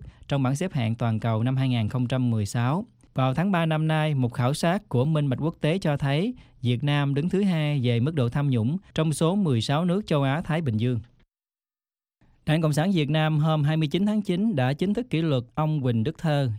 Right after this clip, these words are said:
Chủ tịch thành phố Đà Nẵng, dưới hình thức cảnh cáo. Truyền thông trong nước loan tin, Ủy ban Kiểm tra Trung ương công bố tại một cuộc họp ở Hà Nội rằng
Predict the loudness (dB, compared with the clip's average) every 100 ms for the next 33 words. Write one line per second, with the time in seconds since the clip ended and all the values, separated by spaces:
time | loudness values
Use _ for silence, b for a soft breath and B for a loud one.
0 | -4 -2 -2 -2 -4 -2 -2 0 0 0
1 | 0 -2 -2 0 0 0 -2 -4 -4 -2
2 | 0 0 0 -4 -14 b b b 0 2
3 | 2 0 0 2 2 2 0 0 0 0
4 | 0 -4 -2 0 2 0 0 0 0 -2
5 | 0 0 0 0 0 0 0 2 0 0
6 | 0 0 -2 -2 -2 0 0 0 2 0
7 | 0 0 -2